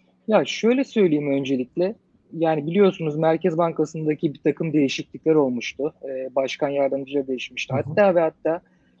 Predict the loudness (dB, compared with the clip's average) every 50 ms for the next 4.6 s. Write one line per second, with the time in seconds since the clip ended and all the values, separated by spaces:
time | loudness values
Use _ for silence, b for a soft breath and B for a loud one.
0 | _ -4 0 0 0 2 0 0 2 2 0 0 0 -2 -4 -2 0 0 -2 -2
1 | -2 -2 -4 -4 0 2 2 2 4 4 4 6 6 6 6 4 4 2 0 -4
2 | -10 b b b b b b _ -6 -2 -2 0 0 2 4 4 4 4 4 2
3 | -2 -4 -2 -2 -2 0 2 2 0 0 0 -2 -4 -6 -6 -6 -6 -4 -4 -4
4 | -4 -2 -2 -2 -2 -4 -4 -6 -8 -8 -10 -12